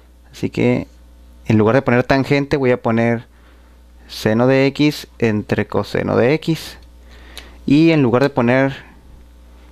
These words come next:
secante, dice que secante de un ángulo es uno entre coseno.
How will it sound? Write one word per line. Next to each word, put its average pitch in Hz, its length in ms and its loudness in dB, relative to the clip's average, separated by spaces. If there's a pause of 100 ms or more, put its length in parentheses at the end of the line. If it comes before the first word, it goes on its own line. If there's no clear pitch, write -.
(340)
secante, 147 680 0
dice 135 280 0
que 123 120 -2
secante 147 1120 0
de 120 120 2
un 131 120 4
ángulo 151 300 2
es 139 120 -2
uno 120 200 2
entre 117 220 0
coseno. 151 440 -2